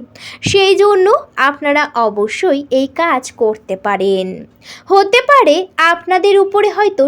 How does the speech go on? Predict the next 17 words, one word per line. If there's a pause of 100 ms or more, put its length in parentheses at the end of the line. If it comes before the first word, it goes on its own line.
শনির
দশা
বা (400)
শনির
দোষ (180)
নেই, (500)
তারপরেও (140)
আপনারা (300)
যে
কোনো
মন্দিরে
গিয়ে (340)
অবশ্যই (360)
একটি (120)
প্রদীপ (120)
বা (120)
দীপ